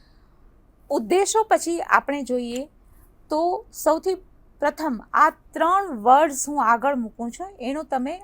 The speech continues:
અભ્યાસ કરજો. જુઓ, બુલોક કાર્ટ, બસ, એરપ્લેન, આ ત્રણ શબ્દો છે.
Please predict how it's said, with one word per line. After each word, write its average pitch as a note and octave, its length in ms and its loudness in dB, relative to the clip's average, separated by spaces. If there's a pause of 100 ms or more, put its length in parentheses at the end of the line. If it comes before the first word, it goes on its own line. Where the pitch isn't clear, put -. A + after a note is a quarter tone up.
અભ્યાસ A3 500 -2
કરજો. A3+ 400 -8 (800)
જુઓ, A#3 240 -4
બુલોક B3 440 -2
કાર્ટ, D#4 400 4 (720)
બસ, B3+ 640 2 (1400)
એરપ્લેન, A3 640 -4 (480)
આ D#4 80 2
ત્રણ D#4 360 0
શબ્દો F#3 440 -4
છે. - 140 -20